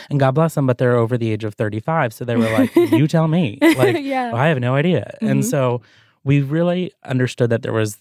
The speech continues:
Speaker 1: kind of a, a missing platform to kind of standardize the valuation process of influencers.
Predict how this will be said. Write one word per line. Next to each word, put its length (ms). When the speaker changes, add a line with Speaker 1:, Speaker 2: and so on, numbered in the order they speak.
Speaker 1:
kind 220
of 320
a, 260
a 80
missing 760
platform 640
to 580
kind 120
of 80
standardize 920
the 560
valuation 640
process 520
of 180
influencers. 720